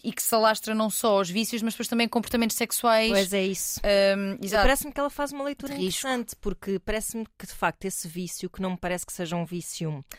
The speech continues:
Speaker 2: Os tempos mudaram, mas imagina, durante muito tempo era muito comum, hum,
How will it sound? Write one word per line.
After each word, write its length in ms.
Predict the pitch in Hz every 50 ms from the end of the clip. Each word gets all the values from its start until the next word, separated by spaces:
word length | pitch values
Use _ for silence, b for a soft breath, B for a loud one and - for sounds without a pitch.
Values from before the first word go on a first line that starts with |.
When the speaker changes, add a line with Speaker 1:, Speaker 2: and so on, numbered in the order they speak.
| B B B B B B B B B B B - 160 - - - - -
Speaker 2:
Os 140 | 220 -
tempos 240 | - 262 247 - -
mudaram, 420 | 208 208 202 190 202 180 170 160 156
mas 200 | 165 170 160 175
imagina, 420 | 180 175 160 160 156 151 147 139
durante 280 | 151 160 165 165 - 175
muito 200 | 170 170 - -
tempo 600 | - - 170 165 160 165 - - - 185 196 - - - _ _ _ _
era 200 | 160 156 160 160
muito 340 | 165 175 180 - - - -
comum, 640 | - 196 196 190 190 190 190 196 202 208 220 214 - - _ _ - 196 208 202 202 202 202
hum, 420 | 202 208 202 202 202 202 202 185